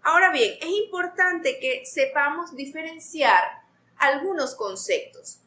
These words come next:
No es lo mismo que yo les hable a ustedes sobre esterilización a que yo les diga desinfección. Vamos a ver esos dos términos. Esterilización es un proceso a través del que se puede lograr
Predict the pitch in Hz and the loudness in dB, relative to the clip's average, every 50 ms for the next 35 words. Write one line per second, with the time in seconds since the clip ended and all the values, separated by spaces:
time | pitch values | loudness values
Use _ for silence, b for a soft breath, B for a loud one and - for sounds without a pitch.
0 | _ _ _ 254 262 311 339 381 370 381 370 349 330 320 330 330 311 254 220 196 | _ _ _ -8 -6 -4 -2 -2 0 -2 -2 -2 -4 -6 -6 -6 -6 -6 -6 -6
1 | - 208 196 208 220 240 269 285 269 - - 262 269 269 285 294 269 254 - - | -6 -6 -6 -4 -4 -4 -6 -6 -2 4 4 6 6 4 2 -2 -2 -4 -4 -2
2 | 269 269 254 214 190 190 - 247 214 202 208 196 190 - - 254 285 302 285 294 | 0 0 2 0 -2 -4 -4 -6 -4 -4 -4 -6 -6 -6 -2 0 0 0 0 -4
3 | - - 202 190 196 208 233 254 254 262 311 294 - - 294 262 220 208 208 - | -6 -6 -6 -4 -4 -6 -8 -8 -10 -10 -10 -10 -8 -6 -4 -4 -4 -4 -4 -8
4 | - _ b b b b b - 339 339 349 349 339 339 339 339 349 339 320 320 | -12 _ b b b b b -2 -2 -2 -2 -4 -4 -4 -4 -4 -4 -6 -6 -6
5 | 311 269 269 233 214 - - 220 220 - 277 285 277 - - 247 214 202 - - | -2 0 0 0 0 -2 -6 -4 0 2 2 2 2 0 -4 -6 -8 -8 -8 -8
6 | 180 - - - - - 170 147 135 - _ - 220 254 294 311 381 392 381 294 | -8 -8 -8 -8 -8 -8 -8 -10 -10 -14 _ -2 0 0 0 0 0 -2 -2 0
7 | 240 247 247 254 - - b b b b b b - 294 285 285 285 302 302 240 | 2 2 0 0 -4 -10 b b b b b b 4 4 4 4 2 -6 -6 -2
8 | 233 233 226 240 - - - 214 185 165 156 - - - - - - - _ _ | -2 -2 -2 -4 -6 -2 2 4 4 4 2 -2 -8 -16 -18 -20 -20 -20 _ _
9 | _ _ _ _ _ _ _ - 370 403 415 403 - - 262 220 220 254 277 285 | _ _ _ _ _ _ _ 0 0 0 0 0 0 -2 -2 0 -2 -4 -6 -6
10 | 277 247 247 - 269 247 240 233 254 285 311 349 359 - - 269 269 269 - 294 | -6 -6 -6 -4 -6 -6 -6 -6 -8 -8 -8 -10 -6 -2 -2 -2 -2 0 0 0
11 | 285 285 285 - 220 190 - - 226 240 240 220 208 214 208 226 269 269 285 285 | 0 0 -2 -4 -6 -6 -2 0 0 0 2 0 0 0 0 -2 -4 -2 -2 -4
12 | 277 285 - - 226 233 - 226 190 - - 208 262 269 277 285 277 254 233 247 | -4 -6 -8 -10 -8 -8 -6 -8 -8 -8 -2 0 4 4 4 4 4 2 0 2
13 | 269 277 254 | 4 4 4